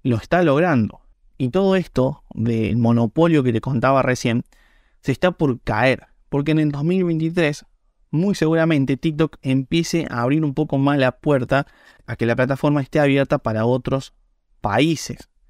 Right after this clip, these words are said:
Y esto va a repercutir muchísimo porque las empresas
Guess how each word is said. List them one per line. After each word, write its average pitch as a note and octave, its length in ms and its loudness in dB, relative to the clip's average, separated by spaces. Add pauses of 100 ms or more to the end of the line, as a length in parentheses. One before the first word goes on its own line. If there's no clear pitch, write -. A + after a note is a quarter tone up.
(160)
Y E3 160 0
esto F3+ 360 0 (340)
va D3 160 2
a F3 40 0
repercutir D3 540 -2
muchísimo D3+ 680 -2
porque C#3+ 320 -2
las F#3 280 -4
empresas D#3+ 600 -4